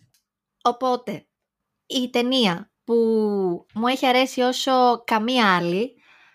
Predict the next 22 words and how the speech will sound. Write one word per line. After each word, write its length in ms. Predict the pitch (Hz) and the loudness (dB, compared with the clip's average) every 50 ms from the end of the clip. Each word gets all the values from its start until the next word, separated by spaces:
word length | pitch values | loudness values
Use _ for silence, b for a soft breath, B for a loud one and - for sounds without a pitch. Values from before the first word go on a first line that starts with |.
| b b b b b b _ _ - | b b b b b b _ _ -2
που 80 | - | 0
εστιάζει 680 | 240 226 233 - 240 240 254 247 233 208 202 190 180 175 - | 0 0 0 0 2 4 4 4 4 2 -2 -4 -6 -4 -4
όμως 440 | 202 208 202 196 185 185 175 - - | -4 -4 -4 -4 -6 -8 -10 -12 -14
στον 520 | - - - _ _ _ _ - 214 220 233 | -16 -20 -20 _ _ _ _ -2 -2 0 2
έρωτα 320 | 277 302 262 208 - 185 | 4 4 4 2 0 -2
για 100 | 170 175 | -4 -6
την 100 | 165 175 | -6 -8
ακρίβεια, 460 | 175 - - 175 165 165 175 180 180 | -8 -8 -8 -8 -6 -4 -4 -4 -4
για, 280 | 185 185 202 202 202 _ _ - | -4 -4 -6 -8 -8 _ _ -4
όχι 160 | 226 240 240 | -4 -4 -4
στην 180 | - - 247 | -6 -8 -6
αγάπη, 400 | 214 185 175 160 160 - - 196 | -4 -2 -2 -2 -2 -4 -6 -10
στην 180 | 214 - 262 214 | -10 -8 -6 -4
αγάπη 260 | 214 214 226 220 269 | -2 -2 -2 -2 -2
εστιάζουν 460 | 262 254 - 233 226 233 247 247 254 | -6 -6 -4 -2 -2 -2 -2 -4 -6
οι 40 | 247 | -10
επόμενες 500 | 226 226 - 220 202 180 165 160 156 165 | -8 -4 -2 -2 -2 -4 -6 -8 -10 -12
ταινίες, 560 | - - 165 160 160 160 185 262 330 - - _ _ _ _ _ _ _ b b b b b b b b b _ | -12 -12 -12 -10 -10 -10 -10 -10 -10 -12 -18 _ _ _ _ _ _ _ b b b b b b b b b _
και 140 | - 285 311 | -6 -6 -6
το 80 | - | -4
γεγονός 420 | 233 233 233 240 247 269 294 294 - | -4 -6 -4 -4 -6 -6 -8 -6 -8
ότι 480 | 285 285 - - 262 254 233 - _ | -8 -10 -8 -8 -6 -8 -8 -8 _